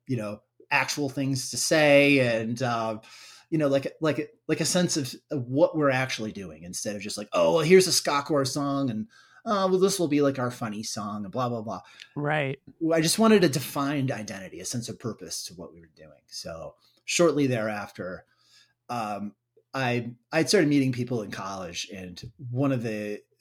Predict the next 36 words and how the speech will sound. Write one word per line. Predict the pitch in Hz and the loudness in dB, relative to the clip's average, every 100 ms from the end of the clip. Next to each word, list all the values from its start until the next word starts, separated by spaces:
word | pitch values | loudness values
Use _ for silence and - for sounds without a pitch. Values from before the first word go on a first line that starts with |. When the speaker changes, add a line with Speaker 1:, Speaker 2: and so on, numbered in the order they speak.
| 135 | -8
Speaker 1:
guys | 120 110 110 | -6 -4 -6
I | 104 | -6
met | 107 92 | -8 -8
was | 101 - | -10 -10
this | 120 110 | -8 -8
guy, | - 92 | -6 -8
John | 95 98 92 82 | -8 -8 -10 -14
Ahrens, | 85 80 80 - | -16 -16 -12 -12
who | 98 | -12
played | 92 82 - _ | -14 -16 -16 _
bass | 95 90 90 - - - | -12 -8 -6 -6 -8 -12
in | 110 95 90 | -16 -14 -12
his | 110 95 120 | -10 -8 -4
local | 123 123 139 | -4 -4 -6
band | 127 120 120 127 123 _ - - - - - _ _ - _ _ _ - | -4 -4 -2 -4 -6 _ -20 -20 -20 -20 -20 _ _ -20 _ _ _ 6
from | 190 | 8
the | 180 | 8
DeKalb | 175 175 160 160 156 | 6 6 6 8 8
area. | 151 151 147 147 | 8 8 6 4
And | 131 127 | 2 2
so | 151 | 0
we | 131 123 | 0 -2
started | - 143 113 104 | -2 -4 -4 -6
Charles | 110 92 90 | -6 -6 -10
Bronson | - 92 90 92 82 - - | -12 -14 -12 -12 -14 -14 -6
when | 131 | -4
I | 117 | -4
went | 104 98 | -6 -10
back | 104 98 - | -10 -10 -10
to | - 107 101 95 95 _ - | -8 -6 -8 -10 -16 _ -14
my | 101 | -10
sophomore | 95 - 78 - 104 92 | -8 -8 -10 -12 -14 -14
year | 90 82 85 - | -12 -14 -16 -20
of | 82 - | -20 -20
college | - 76 76 - | -14 -14 -12 -16
in | 80 | -18